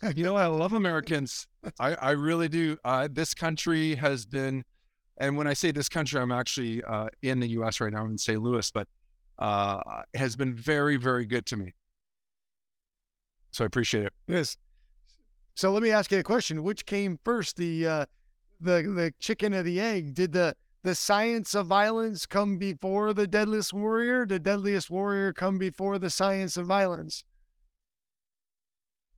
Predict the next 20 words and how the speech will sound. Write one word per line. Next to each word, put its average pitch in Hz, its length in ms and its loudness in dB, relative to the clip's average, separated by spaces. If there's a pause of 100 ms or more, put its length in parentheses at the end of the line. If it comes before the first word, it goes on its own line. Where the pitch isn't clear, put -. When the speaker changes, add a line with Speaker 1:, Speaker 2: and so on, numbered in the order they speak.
(340)
Speaker 2:
Great 220 560 0
question, 208 560 0
Eric. 185 360 0
And 165 120 0
I'd 180 140 0
have 180 280 2
to 175 120 -2
say 160 600 -2
the 143 140 -4
science 156 420 -4
of 147 80 -6
violence 147 540 0 (340)
came 156 260 0
before 135 300 -2
Deadliest 113 400 0
Warrior. 104 160 -4
And 123 100 -2
the 156 60 -2
reason 220 400 0
was, 131 640 0